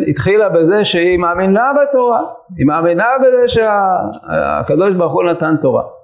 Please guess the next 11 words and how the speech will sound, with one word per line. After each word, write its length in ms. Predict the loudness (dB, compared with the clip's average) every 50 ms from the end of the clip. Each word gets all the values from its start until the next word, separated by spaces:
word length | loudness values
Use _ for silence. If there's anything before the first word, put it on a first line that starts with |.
| _ _ _ _ _ _ _ _ _ -6
אבל 500 | -4 -2 0 0 0 0 0 0 0 0 0 -2 -2 -4 -6 -18 -20 _ _ _ _ _ _ _ -10
התורה 400 | -6 -2 -2 0 0 0 0 0
זה 180 | 0 0 0 0
דבר 180 | 0 0 -2 -2
שעושים 1600 | -2 -2 0 0 0 0 -2 -4 -6 -14 -20 _ _ _ _ _ _ _ _ _ _ _ _ -6 -6 -2 0 0 0 0 0
בו 400 | 2 2 2 2 2 0 -2 -8 -14 -20 -20 _ _ _
פלסטלינה, 600 | -6 -4 -4 -2 -2 0 2 2 2 2 2 0
עושים 320 | 0 -2 0 0 0 0 2
בו 80 | 0
מה 160 | 0 0 -2
שרוצים, 680 | 0 0 0 0 0 0 0 2 2 2 2 2 0